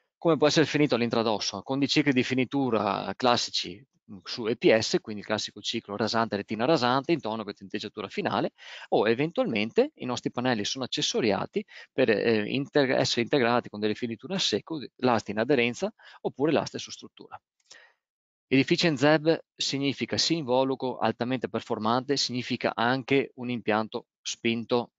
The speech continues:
ad ogni modo. Questo è un impianto di ventilazione meccanica dell'aria che viene fatto passare al di sotto del solaio, quindi non solamente, ehm, eh, cartongesso in aderenza, può essere anche su, ehm, strutture, eh, diciamo, ispezionabili.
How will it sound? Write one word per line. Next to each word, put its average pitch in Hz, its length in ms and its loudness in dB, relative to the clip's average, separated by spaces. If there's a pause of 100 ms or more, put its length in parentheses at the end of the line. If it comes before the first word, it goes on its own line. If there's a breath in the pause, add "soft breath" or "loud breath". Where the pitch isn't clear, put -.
(220)
ad 110 160 -2
ogni 110 180 -4
modo. 95 360 -6 (160 soft breath)
Questo - 260 0
è 127 40 0
un 127 60 0
impianto 117 360 0
di 107 100 -2
ventilazione 110 600 -2
meccanica 101 420 -2
dell'aria 143 420 6
che 135 140 -2
viene 123 200 -4
fatto - 440 -4
passare 110 640 0
al 107 140 -4
di 110 60 -10
sotto 107 260 -6
del 104 140 -4
solaio, 120 400 0 (340 loud breath)
quindi 113 380 -4 (160)
non 127 180 -6
solamente, 117 720 0
ehm, 92 520 -2 (380)
eh, 101 260 -8
cartongesso 113 540 -4
in 107 60 -8
aderenza, 107 440 -2 (260 loud breath)
può 123 120 -2
essere 120 240 2
anche 110 420 0
su, - 300 -8
ehm, 104 460 -6 (300 loud breath)
strutture, 123 680 0
eh, 113 220 0
diciamo, 107 460 -2
ispezionabili. - 840 -6